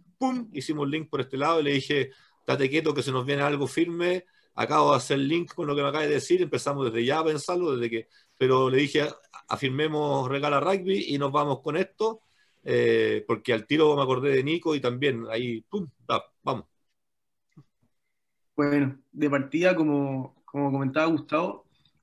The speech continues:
Speaker 2: yo desde que partí con este emprendimiento, que afortunadamente me apoyó por detrás una juguetería que tiene mi papá, que importa, y que ellos me dieron las espaldas para poder partir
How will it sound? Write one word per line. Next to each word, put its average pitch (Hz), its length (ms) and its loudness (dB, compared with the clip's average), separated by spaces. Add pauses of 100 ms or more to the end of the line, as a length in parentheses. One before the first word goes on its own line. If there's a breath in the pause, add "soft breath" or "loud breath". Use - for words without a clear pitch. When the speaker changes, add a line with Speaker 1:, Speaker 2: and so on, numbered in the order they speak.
(160)
Speaker 2:
yo 156 160 2
desde 185 240 2
que 165 120 2
partí 143 360 -2
con 170 120 0
este 175 200 -2
emprendimiento, 160 680 0
que 151 160 2
afortunadamente 151 1040 -2 (300 soft breath)
me 151 100 0
apoyó 143 320 4
por 156 140 2
detrás 151 720 2 (200)
una 156 260 -2
juguetería 156 560 4
que 151 80 4
tiene 147 120 2
mi 151 120 2
papá, 147 340 2
que 143 80 0
importa, 147 540 -2
y 143 120 2
que 147 80 2
ellos 156 140 2
me 151 80 2
dieron 156 240 4
las 135 140 2
espaldas 156 360 2
para 156 120 -6
poder 147 160 -2
partir 151 440 -4